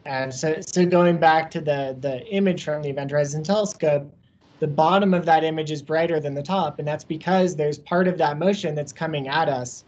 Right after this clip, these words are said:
And there's a relativistic effect called beaming, where the, the light pattern was radiated in all directions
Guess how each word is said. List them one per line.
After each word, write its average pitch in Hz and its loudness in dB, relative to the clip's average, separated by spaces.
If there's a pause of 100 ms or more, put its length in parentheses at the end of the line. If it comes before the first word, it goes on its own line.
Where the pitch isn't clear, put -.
(300)
And 151 -2
there's 151 2
a 147 2
relativistic 170 2
effect 151 -2
called 147 0
beaming, 156 2
where 139 -4
the, 135 -2 (280)
the 151 2
light 226 4
pattern 160 0
was 151 -4
radiated 170 4
in 156 -2
all 170 0
directions 160 -2